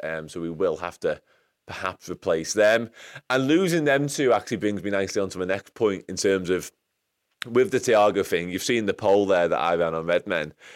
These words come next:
Fifty odd percent saying, "Sell him this summer." I wanna get your guys' opinion as well in the chat, what you think we should do with him this summer, because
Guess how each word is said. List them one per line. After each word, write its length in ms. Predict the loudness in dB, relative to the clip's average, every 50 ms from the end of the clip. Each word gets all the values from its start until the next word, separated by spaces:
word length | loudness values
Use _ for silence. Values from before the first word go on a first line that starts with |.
| -20 -20 -20 -20 -20 -20 -20 _ _ _ _
Fifty 340 | -2 0 0 0 2 4 6
odd 240 | 6 6 4 4 0
percent 480 | -2 0 2 2 2 2 0 -2 -8
saying, 300 | -2 0 2 2 2 0
"Sell 240 | 0 2 2 4 4
him 180 | 2 0 -2 -2
this 140 | -4 -6 -2
summer." 300 | 0 0 0 2 2 0
I 140 | 2 2 2
wanna 220 | 2 2 2 2
get 180 | 0 0 0 2
your 220 | 2 2 2 4
guys' 220 | 4 2 2 2 0
opinion 360 | -4 -8 -8 -10 -8 -8 -10
as 120 | -4 -2
well 140 | 0 0 0
in 60 | 0
the 60 | -4
chat, 280 | -8 -6 -4 -4 -4 -4
what 120 | -6 -6
you 140 | -6 -6 -6
think 180 | -6 -6 -8 -8
we 80 | -8
should 160 | -10 -12 -10 -8
do 140 | -6 -6
with 140 | -4 -4 -6
him 140 | -8 -8 -8
this 160 | -10 -10 -8
summer, 320 | -6 -6 -6 -4 -6 -8 -8
because 520 | -8 -12 -4 0 0 0 0 0 -4